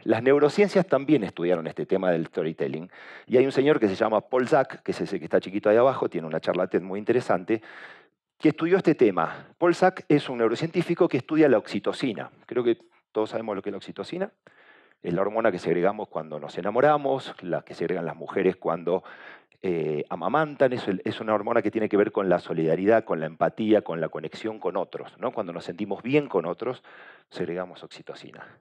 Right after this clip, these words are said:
Paul Zak hizo un experimento y metió trescientas personas en un cine y les mostró una historia. Antes de eso, les sacó sangre y midió su nivel de oxitocina y, después, y,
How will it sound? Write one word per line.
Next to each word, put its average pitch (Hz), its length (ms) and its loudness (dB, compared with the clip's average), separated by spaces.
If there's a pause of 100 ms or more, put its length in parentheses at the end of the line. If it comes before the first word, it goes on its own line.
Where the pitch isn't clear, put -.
(240)
Paul 190 180 4
Zak 180 240 2 (500)
hizo 139 220 -2
un 117 60 2
experimento 95 640 0 (960)
y 160 340 2 (360)
metió 127 300 2
trescientas 147 340 0
personas 131 540 -2
en 104 160 -10
un 110 280 -10 (100)
cine 101 420 -4 (680)
y 139 60 2
les 170 100 4
mostró 175 240 -2
una 165 80 2
historia. - 400 -8 (920)
Antes 147 280 2
de 151 80 8
eso, 185 320 2
les 104 160 2
sacó 95 240 -6
sangre 82 420 -4 (1400)
y 110 100 -2
midió 113 260 2
su 101 120 -6
nivel 92 200 2
de 120 100 2
oxitocina 123 600 -10 (640)
y, 151 300 0 (200)
después, 143 400 -2
y, 131 200 -6